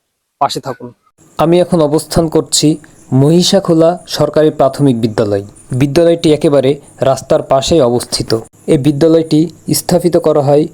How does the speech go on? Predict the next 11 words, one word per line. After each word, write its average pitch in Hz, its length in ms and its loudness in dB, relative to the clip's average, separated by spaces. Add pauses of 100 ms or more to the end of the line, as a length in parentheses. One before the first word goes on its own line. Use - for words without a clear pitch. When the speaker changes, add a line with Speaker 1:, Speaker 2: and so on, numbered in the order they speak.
(100)
Speaker 2:
উনিশশো 160 400 0
পঁচাত্তর 139 480 -4
সালে। 113 360 -4 (300)
এটা 165 200 2
হচ্ছে 165 480 0 (120)
এই 147 180 2
বিদ্যালয়ের 139 540 2 (320)
পতাকা 147 400 -2
স্ট্যান্ড। 120 380 -4 (460)
এখানে 180 340 0
মূলত 160 460 2